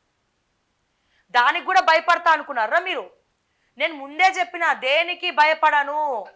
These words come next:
ఎవడికి భయపడను. ఆడపిల్లగా నా క్యారెక్టర్ మీద మచ్చేసిన నేను భయపడను, కొట్లాడతా. రేవంత్ రెడ్డి చెప్తాడు కదా,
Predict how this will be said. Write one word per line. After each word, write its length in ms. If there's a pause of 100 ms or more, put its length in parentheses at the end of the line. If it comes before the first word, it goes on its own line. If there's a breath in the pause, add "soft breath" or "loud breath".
(520)
ఎవడికి 400
భయపడను. 1000 (380 soft breath)
ఆడపిల్లగా 920 (200 loud breath)
నా 140
క్యారెక్టర్ 560
మీద 120
మచ్చేసిన 720
నేను 180
భయపడను, 920 (640)
కొట్లాడతా. 880 (560)
రేవంత్ 300
రెడ్డి 200
చెప్తాడు 280
కదా, 380